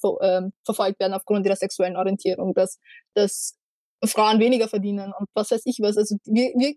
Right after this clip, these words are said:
wir haben die Möglichkeit, als Generation Z einfach ein, ein Ende einer Ära zu sein,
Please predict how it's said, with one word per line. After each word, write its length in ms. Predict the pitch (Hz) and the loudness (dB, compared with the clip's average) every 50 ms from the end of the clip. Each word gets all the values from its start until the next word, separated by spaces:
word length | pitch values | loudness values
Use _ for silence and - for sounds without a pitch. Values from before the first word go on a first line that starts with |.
| _ | _
wir 180 | - 240 277 269 | 0 0 2 2
haben 160 | 285 285 294 | 2 0 -2
die 80 | 277 254 | -4 -4
Möglichkeit, 480 | 254 254 285 - - - 220 226 226 - | -6 -6 -8 -8 -4 -2 -2 -2 -2 -4
als 240 | 220 220 - - - | -6 -8 -8 -6 -4
Generation 560 | - 233 220 214 214 214 - - 220 220 220 | -4 -4 -2 -4 -4 -4 -4 -4 -6 -6 -4
Z 200 | - - 220 311 - _ _ _ _ _ _ _ | -4 -4 -4 -4 -8 _ _ _ _ _ _ _
einfach 400 | - 220 220 233 - 240 240 233 - - | -4 -4 -4 -4 -6 -8 -8 -8 -8 -6
ein, 360 | 214 208 214 220 214 226 240 _ _ _ _ _ _ _ _ _ _ _ _ _ _ | -6 -4 -4 -4 -6 -8 -10 _ _ _ _ _ _ _ _ _ _ _ _ _ _
ein 220 | 226 233 240 220 - | -2 -2 -2 -2 -2
Ende 320 | - 262 302 320 359 - | -2 -2 0 0 0 0
einer 180 | - 247 247 240 | 0 -2 -2 -2
Ära 300 | - 214 240 254 247 247 | 0 0 0 0 0 -2
zu 120 | - 247 | -2 -2
sein, 340 | 208 202 185 185 196 220 220 | -2 0 0 -2 -2 -6 -10